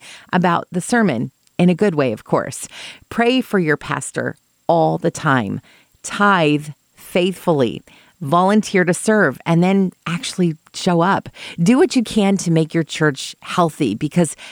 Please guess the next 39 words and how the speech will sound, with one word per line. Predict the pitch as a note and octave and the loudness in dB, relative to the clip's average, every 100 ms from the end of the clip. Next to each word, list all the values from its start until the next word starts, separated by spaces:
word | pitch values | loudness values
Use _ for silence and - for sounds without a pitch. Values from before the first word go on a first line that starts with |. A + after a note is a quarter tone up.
| - | -16
healthy | - A3 B3 E4+ D4 | -4 -2 0 0 0
churches | - E3 D3 D3+ D#3 - - | 0 -2 0 0 0 -4 -6
have | D#3+ E3 | 0 0
a | D#3+ | 0
greater | C#3+ E3 D#3+ D3+ | 0 0 2 0
impact | E3 E3 D3 C#3+ - | 2 2 0 -4 -2
in | D#3 | 0
their | D3+ | 0
communities, | - E3+ E3+ A3 G#3+ F2+ - - - - - - | 2 4 6 6 4 0 -4 -8 -14 -20 -14 0
and | D#3 | 2
that | F3+ F3+ | 2 0
helps | E3 D3+ - | -2 -2 -6
to | |
spread | C#3+ - C3+ C3+ | -6 -2 -2 -2
the | |
gospel, | - B2+ B2+ - A2+ B1+ - - - | -2 -4 -4 -4 -4 -4 -14 -20 -6
and | - C#3 | 0 2
that | E3+ G3 | 2 0
changes | - D3+ C3 C3 B2 | -2 0 2 0 0
lives. | C#3 B2+ - - - - | 0 0 -4 -10 -8 0
And | D#3+ | 0
I | D3 | 0
guarantee | D3 E3+ E3+ F3+ - D3+ | 0 0 0 0 0 2
there's | C3+ C3+ C3 | 2 0 2
not | D3 D3 D#3+ | 2 4 2
a | |
pastor | E3+ D3 C3+ - C3 | 0 -2 -4 0 0
who | B2 C3 | 0 -2
doesn't | B2 D3 C3+ C#3+ C3 - | 0 0 0 -2 -6 -6
love | C3+ B2+ A2+ A2+ A#2 - | 0 2 2 0 -8 -12
that. | A#2+ A#2+ A2+ - - - - - - - - - | -6 -4 -4 -6 -14 -14 -16 -20 -20 -20 -20 0
Another | G3 G3+ A3+ B3+ D#4 C#4+ | 4 6 6 4 2 2
thing | A#3+ F#3 | 4 4
you | D#3 | 4
can | C#3+ D#3 | 2 0
do | C3 C3+ B2 B2 | 2 2 2 2
is | D#3 - | -2 0
take | E3+ D#3 | -2 -2
Hebrews | - F#3 F3 E3 D#3+ D3+ | -4 -4 0 2 2 0